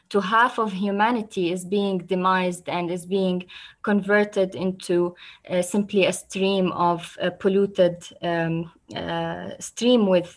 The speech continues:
with sewage and agricultural wastewater. So in, in that sense, and because we care, we have developed a regional master plan for the Jordan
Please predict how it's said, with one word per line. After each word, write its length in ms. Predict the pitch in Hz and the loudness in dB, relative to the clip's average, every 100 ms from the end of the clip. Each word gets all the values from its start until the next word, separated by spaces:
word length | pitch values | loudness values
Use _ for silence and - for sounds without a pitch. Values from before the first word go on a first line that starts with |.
| - | -4
with 220 | 175 185 | -2 -2
sewage 560 | - 240 208 190 - - | 0 4 4 4 0 -2
and 320 | 180 180 170 | 0 0 0
agricultural 760 | 175 185 - 196 185 190 175 | -2 -2 0 0 0 0 0
wastewater. 760 | 175 196 202 - 165 165 - - - - - - - - | 2 2 0 -4 -6 -4 -8 -10 -12 -20 -20 -18 -18 -20
So 360 | - - 247 247 | -2 6 8 8
in, 260 | 214 233 226 | 6 2 2
in 160 | 240 240 | 2 4
that 240 | 247 294 294 | 4 4 2
sense, 440 | - 240 240 240 | 0 2 2 0
and 160 | 214 208 | 0 0
because 500 | 214 - 240 254 196 | -2 0 2 2 0
we 140 | 202 | -4
care, 520 | 196 202 190 175 175 - - - - _ _ _ - - | -4 0 2 0 -4 -10 -20 -20 -20 _ _ _ -12 0
we 100 | 214 | 2
have 160 | 208 | 2
developed 500 | 202 202 214 208 208 - | 0 0 2 2 -2 -4
a 100 | 190 | -2
regional 460 | 208 247 220 190 175 | 0 -2 -2 -2 0
master 400 | 175 175 - 240 | -2 -4 -6 -6
plan 400 | - 262 269 285 | 0 2 2 2
for 240 | 220 196 | 0 0
the 80 | 190 | 0
Jordan 600 | 196 208 202 196 190 | 2 2 2 0 -2